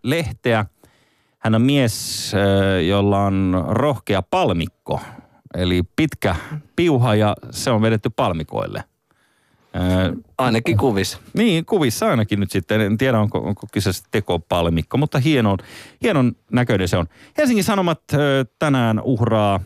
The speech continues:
Speaker 1: tälle meidän ohjelmalle, Sami Kuusela, ö, niin, ö, aika, aika paljonkin palstaa. Ja otsikko kuuluu,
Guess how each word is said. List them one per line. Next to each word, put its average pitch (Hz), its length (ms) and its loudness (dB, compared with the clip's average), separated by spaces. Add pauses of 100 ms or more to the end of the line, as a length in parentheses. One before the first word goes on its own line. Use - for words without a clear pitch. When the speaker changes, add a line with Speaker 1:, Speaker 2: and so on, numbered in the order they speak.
(120)
Speaker 1:
tälle 160 160 -2
meidän 190 280 2
ohjelmalle, 87 480 0
Sami 78 340 -2 (760)
Kuusela, 82 440 0 (640)
ö, 104 560 2
niin, 104 320 2 (100)
ö, 98 340 0 (120)
aika, 113 280 -2
aika 139 140 -4
paljonkin 131 500 -2
palstaa. 90 600 0 (380)
Ja 101 500 2 (320)
otsikko 214 380 0
kuuluu, 143 500 2